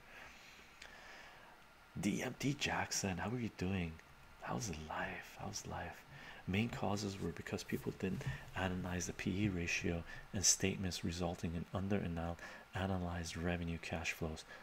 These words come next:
Also, the stocks were overvalued like crazy. People were fooled basically on the idea of internet. Agreed on that, Jackson, for sure. This is regarding Northtown Networks and the tech bubble and stuff like this. What happened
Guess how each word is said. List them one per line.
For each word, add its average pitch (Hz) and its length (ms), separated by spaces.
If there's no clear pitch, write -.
Also, 101 300
the 90 120
stocks - 600
were 82 160
overvalued 90 720
like 82 180
crazy. 85 440
People 104 320
were 82 60
fooled 92 440
basically 92 500
on 80 120
the 80 160
idea 80 300
of 80 120
internet. 85 340
Agreed 120 360
on 143 120
that, 113 160
Jackson, - 440
for - 120
sure. - 300
This 120 200
is 113 140
regarding 92 440
Northtown 87 440
Networks 85 420
and 82 100
the 80 140
tech - 160
bubble 82 240
and 78 100
stuff - 300
like 82 160
this. 82 240
What 101 140
happened 117 460